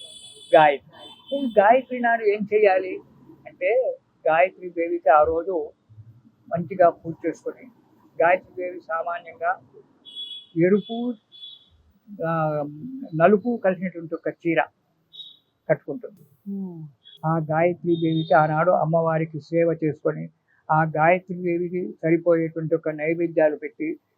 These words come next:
Speaker 1: గాయత్రి మంత్రాన్ని ఒక నూట ఎనిమిది సార్లు కానీ,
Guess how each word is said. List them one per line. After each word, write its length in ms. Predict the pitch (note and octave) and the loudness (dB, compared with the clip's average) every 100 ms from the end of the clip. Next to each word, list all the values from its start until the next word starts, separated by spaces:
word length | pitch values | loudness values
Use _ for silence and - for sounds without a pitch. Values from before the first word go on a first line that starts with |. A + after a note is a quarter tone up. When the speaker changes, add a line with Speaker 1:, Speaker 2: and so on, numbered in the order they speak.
| _ D#3+ | _ -2
Speaker 1:
గాయత్రి 460 | D#3+ E3+ F#3+ - F#3 | 2 4 2 -2 -6
మంత్రాన్ని 720 | E3+ D#3+ F3 E3 E3+ D#3+ D#3+ - | -6 -2 0 0 -2 -8 -10 -8
ఒక 160 | D#3 E3 | -4 -2
నూట 360 | E3 F3 F3+ | -2 -4 4
ఎనిమిది 440 | F3 E3+ E3 D#3+ D#3 | 4 4 0 -4 4
సార్లు 280 | D#3+ D3+ D3+ | 6 6 0
కానీ, 420 | D3+ D3 D3 E3+ | 0 0 -2 -14